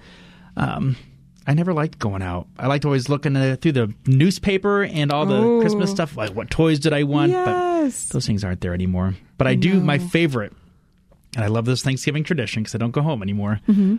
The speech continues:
Speaker 1: um, is helping out at four seventy-seven Distilling for
Speaker 2: Oh,
Speaker 1: their
Speaker 2: yeah.
Speaker 1: ten P M to midnight, uh, Black Friday sale, fifty percent off bottles, thirty percent off merch. It,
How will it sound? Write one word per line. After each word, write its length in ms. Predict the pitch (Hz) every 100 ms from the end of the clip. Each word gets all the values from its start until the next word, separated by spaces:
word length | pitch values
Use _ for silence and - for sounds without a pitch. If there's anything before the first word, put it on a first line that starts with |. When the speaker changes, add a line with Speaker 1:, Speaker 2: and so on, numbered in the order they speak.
| -
Speaker 1:
um, 440 | - 107 101 101 -
is 200 | - 113
helping 260 | 127 123 123
out 120 | 120
at 80 | -
four 180 | 127 120
seventy-seven 600 | 135 123 120 113 127 110
Distilling 500 | 107 - 120 110 104
for 140 | -
Speaker 2:
Oh, 580 | 254 269 294 294 285 277
Speaker 1:
their 100 | 262
Speaker 2:
yeah. 340 | 247 247 269 254
Speaker 1:
ten 200 | 160 147
P 160 | 156 151
M 140 | 143
to 100 | 135
midnight, 600 | 127 139 131 127 131 -
uh, 100 | 127
Black 260 | 117 117 117
Friday 320 | - 120 113
sale, 320 | 113 113 104 104
fifty 300 | 120 - 113
percent 280 | - 117 110
off 240 | 110 -
bottles, 460 | 104 107 110 110 -
thirty 240 | 110 107
percent 280 | 107 - 107
off 160 | 104 104
merch. 400 | 107 104 - -
It, 220 | 143 139